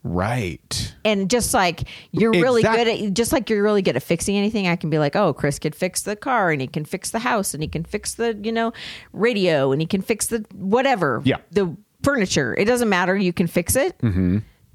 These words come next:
Speaker 2: And that's kind of something that you know about yourself
Speaker 1: Yeah.
Speaker 2: and is part of, like, the structure of your ego and, like, your individuality and your sense of self.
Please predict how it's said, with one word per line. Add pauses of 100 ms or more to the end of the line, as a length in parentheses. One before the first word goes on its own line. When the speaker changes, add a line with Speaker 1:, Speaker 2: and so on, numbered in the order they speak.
(320)
Speaker 2:
And
that's
kind
of
something
that
you
know
about
yourself
Speaker 1:
Yeah.
Speaker 2:
and
is
part
of,
like,
the
structure
of
your
ego
and,
like,
your
individuality
and
your
sense
of
self.